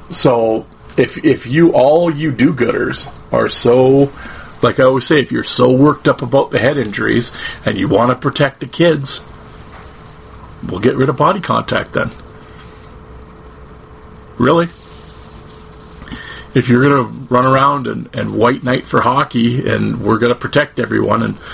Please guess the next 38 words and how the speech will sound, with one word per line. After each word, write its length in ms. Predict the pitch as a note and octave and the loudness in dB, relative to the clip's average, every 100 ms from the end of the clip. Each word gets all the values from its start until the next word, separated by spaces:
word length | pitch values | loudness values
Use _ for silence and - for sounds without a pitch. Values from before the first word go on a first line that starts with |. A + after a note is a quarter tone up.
| - - | -14 -6
bubble 280 | - C#3+ D#3+ | -2 0 -2
wrap 260 | A2+ A2 - | -4 -6 -6
'em, 200 | B2+ D#3 - - - - - | -10 -10 -16 -20 -20 -8 -2
get 120 | A#2+ | 0
rid 140 | B2 | 0
of 60 | C#3+ | 0
contact. 480 | F#3+ G#3 C3 - - - - - - - - - - - - - - - | -2 0 -2 -4 -12 -20 -20 -20 -20 -20 -20 -20 -14 -14 -12 -14 -14 -2
Which, 280 | C3 B2+ - | 0 0 -2
it 40 | |
was 180 | E3 A#2 | -4 -2
interesting 420 | F3 F3+ B2+ - | 0 0 -2 -2
'cause 140 | A2+ G#2 | -10 -2
Riley 320 | A#2 C#3 C3 | 0 2 2
Cote 280 | - E3+ - | 2 0 0
responded 600 | A2+ A2 - C3+ D#3+ A2+ | -2 -2 0 2 2 -2
to 80 | - | -6
this 180 | A2 | -2
article 460 | - B2 - A#2 - - - - - - | -2 -2 -2 -4 -6 -8 -16 -16 -10 -2
and 200 | G#2+ G2 | 0 2
he 120 | A#2+ | 2
said, 200 | - A2 | 2 0
"If 160 | A#2 A#2+ | 0 0
you 60 | |
don't 160 | A#2+ D3+ | 0 0
want 180 | C3+ C#3 | -2 -2
a 40 | |
fight, 360 | - C#3 C3 - - | -2 0 0 -4 -4
don't 180 | B2 A#2+ | -2 0
fight. 300 | E3 F#3 - - - - - - | 0 0 -4 -14 -20 -20 -18 -4
Most 220 | - C#3+ - | 0 0 2
players 300 | C#3 A#2 - | 0 2 -2
these 200 | A#2 F#2 | -4 -2
days 260 | A2 A#2 | 0 0
choose 240 | - C3 A#2+ | 2 0 2
not 200 | B2 B2 | 2 0
to 140 | C3+ | 0
anyway. 360 | E3 D3+ G2+ - - - - - | 0 2 0 -2 -10 -20 -18 -4
But, 180 | - B2 | -2 -2